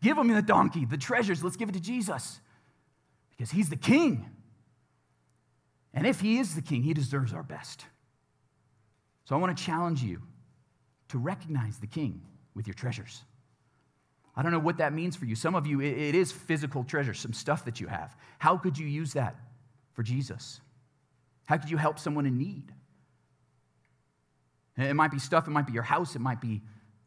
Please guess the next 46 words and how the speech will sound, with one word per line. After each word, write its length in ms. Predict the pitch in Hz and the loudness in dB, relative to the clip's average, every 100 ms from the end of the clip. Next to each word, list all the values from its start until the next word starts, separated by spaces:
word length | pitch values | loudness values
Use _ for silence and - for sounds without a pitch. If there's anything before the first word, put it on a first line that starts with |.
| - | -18
you 260 | 139 117 | -10 -6
know, 220 | 104 98 95 120 | -4 -4 -8 -6
your 120 | 117 | -4
jet 220 | 113 143 | -4 -6
ski. 300 | - 156 143 127 | -6 -8 -6 -4
I 80 | |
don't 100 | 123 | -4
know, 60 | 113 | -4
maybe 240 | 104 110 | -4 -6
you 80 | 107 | -8
have 100 | 104 | -8
one 80 | 110 | -8
of 80 | 107 | -6
those. 140 | 110 107 - - - - - _ _ _ _ | -6 -10 -16 -20 -20 -20 -20 _ _ _ _
How, 140 | - 175 | -4 -2
how 140 | 185 | 0
could 120 | 208 | -2
you 80 | 202 | 0
use 180 | 214 190 | 0 2
that 160 | 113 - | -2 0
<laughs> 20 | |
for 140 | 220 | 0
the 80 | - | 0
kingdom? 360 | - 135 104 76 - - - _ _ _ _ _ | -4 -6 -6 -8 -16 -20 -20 _ _ _ _ _
Maybe 180 | 175 233 | 0 2
it's 140 | 196 | 2
not 240 | 214 220 - | 4 4 2
stuff. 520 | - 151 226 - - _ _ _ _ _ _ _ _ | 2 4 4 -2 -20 _ _ _ _ _ _ _ _
Maybe 240 | 113 151 139 | -2 -2 -2
it's 120 | - | -4
cold, 200 | 123 107 | -8 -6
hard 180 | 107 - | -6 -2
cash, 300 | 123 117 - | -2 -2 -4
right? 280 | 113 147 - - - - _ _ _ _ _ | -4 -4 -8 -16 -20 -20 _ _ _ _ _
That's 200 | - 131 | -4 0
a 40 | 131 | 2
lot 180 | 131 113 | 2 2
of 60 | |
times 240 | 127 117 107 | 0 -2 0
our 100 | 127 | -2
treasure, 320 | - 80 80 | -4 -8 -10
right? 280 | 80 98 117 - - _ _ _ | -10 -10 -12 -16 -20 _ _ _
What's 180 | - 113 | -10 -4
in 80 | 113 | -2
our 120 | 98 | -4
accounts. 540 | 101 117 120 - - | -4 -4 -4 -4 -12